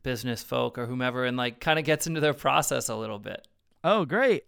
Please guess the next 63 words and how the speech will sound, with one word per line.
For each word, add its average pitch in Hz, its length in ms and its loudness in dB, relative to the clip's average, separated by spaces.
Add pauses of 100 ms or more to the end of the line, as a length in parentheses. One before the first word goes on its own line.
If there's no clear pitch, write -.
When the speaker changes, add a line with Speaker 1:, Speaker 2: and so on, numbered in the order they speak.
Speaker 2:
I 156 100 -2
love 160 160 -2
Speaker 1:
So, 208 100 6
like, 196 160 6
Speaker 2:
that. 220 160 6
Speaker 1:
that 208 60 4
was, 196 100 0
I 196 120 2
thought 190 180 0
that 160 140 0
was 120 140 -6
interesting. 110 540 -14
Yeah, 107 100 -12
it 110 60 -10
was 120 120 -10
cool. 98 280 -16 (220)
Speaker 2:
I'm 190 140 2
always 175 300 0
fascinated 113 500 -6
by 107 140 -10
people's 107 380 -12
process 90 540 -10
Speaker 1:
I 165 160 4
Speaker 2:
and 185 80 2
just 196 80 4
Speaker 1:
know. 226 120 6
You 175 60 4
Speaker 2:
figuring 165 140 0
Speaker 1:
mentioned 214 320 0
Speaker 2:
out. 139 100 0
Speaker 1:
that 127 60 -2
a - 20 -2
lot, 131 320 0
so, 113 340 -6 (120)
but 127 140 -4
yeah, 131 260 4
so 139 280 -2
it, 175 160 0
it, 185 120 0 (200)
it 175 100 0
was 165 140 -6
cool. 127 320 -10
And, 135 200 -8
uh, 127 280 -6 (600)
so - 140 -2
yeah, 202 160 2
just, 151 240 -6
uh, 160 420 2 (360)
another 160 260 -4
thing 160 640 -8
going 175 320 -2
on, 120 440 -6 (120)
you 135 180 -8
know, 131 180 -4
Speaker 2:
So 151 180 -2
Speaker 1:
to, 139 60 4
Speaker 2:
where 156 80 4
Speaker 1:
to 151 100 0
get 143 220 -2
done 143 280 0
before 131 360 -2
I, 131 240 2
uh, 123 320 2